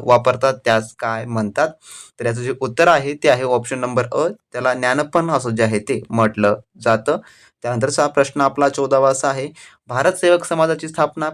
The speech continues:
कोणी केली? तर याचं उत्तर आहे ऑप्शन नंबर ब, जे की गोपाळ कृष्ण गोखले यांनी जी आहे ती केलेली आहे. त्यानंतर प्रश्न पंधरावा,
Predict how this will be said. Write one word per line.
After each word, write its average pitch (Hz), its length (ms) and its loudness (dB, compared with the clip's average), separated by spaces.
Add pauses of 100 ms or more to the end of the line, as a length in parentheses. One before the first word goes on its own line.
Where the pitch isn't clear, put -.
(120)
कोणी 120 260 -2
केली? 131 320 -2 (160)
तर 117 60 -2
याचं 120 200 -4
उत्तर 120 220 2
आहे 139 300 0
ऑप्शन 117 300 -6
नंबर 113 240 -2
ब, 113 160 -2
जे 143 200 -4
की 117 160 -8 (360)
गोपाळ 135 360 4
कृष्ण 131 400 -6
गोखले 120 440 -6 (180)
यांनी 117 220 -2
जी 113 100 -6
आहे 113 160 -4
ती - 120 -12
केलेली 104 420 -4 (180)
आहे. 104 220 -4
त्यानंतर 110 340 -6
प्रश्न 113 340 -4
पंधरावा, 131 420 2